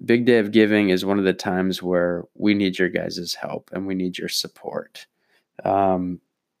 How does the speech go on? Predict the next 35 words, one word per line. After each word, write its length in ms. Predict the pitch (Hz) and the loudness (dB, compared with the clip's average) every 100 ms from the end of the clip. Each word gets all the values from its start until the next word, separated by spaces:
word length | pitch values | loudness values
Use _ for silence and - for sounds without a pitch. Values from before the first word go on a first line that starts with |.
| _ _ _ - - | _ _ _ -16 -4
we 140 | 107 | 0
have 180 | 113 113 | 2 0
some 200 | 113 101 | 0 2
great 240 | 107 104 | 2 2
people 260 | - 110 104 | 2 2 2
stepping 400 | - 107 104 107 | 2 2 4 2
up 140 | 95 | 2
to 80 | - | 0
the 80 | 95 | -4
plate 320 | - 101 95 | 2 2 2
for 160 | - 98 | 2 4
us 340 | 92 - - _ _ _ _ | 4 0 -10 _ _ _ _
to 100 | - | -10
make 240 | 98 98 92 | -4 -2 -2
our 80 | 90 | -2
first 340 | - 101 - | 0 0 2
year 140 | 98 | 0
participating 800 | 95 95 92 101 98 92 104 101 | 0 -2 0 0 -2 -2 -2 0
in 140 | 98 92 | 0 0
Big 200 | 95 98 | -2 2
Day 160 | 92 | 2
of 160 | 90 92 | 2 0
Giving 440 | 98 95 95 92 87 _ _ _ _ - | 0 2 2 0 -4 _ _ _ _ -2
a 100 | 95 | 0
success. 920 | - 90 - - 117 117 110 - - _ _ _ _ | 0 -2 -2 2 6 6 4 -2 -6 _ _ _ _
We 140 | - 95 | -6 0
have 220 | 92 90 | 2 4
our 160 | 90 90 | 2 2
entire 480 | 87 95 92 87 | 0 -2 0 0
board 420 | 85 101 104 104 98 | 2 4 6 6 2
who 80 | |
will 140 | 101 95 | 0 0
be 120 | 98 | 2
making 420 | 92 90 - 92 | 2 0 0 -4
donations 960 | 90 90 90 95 95 98 95 95 90 | -2 0 2 0 0 -2 -2 -2 -6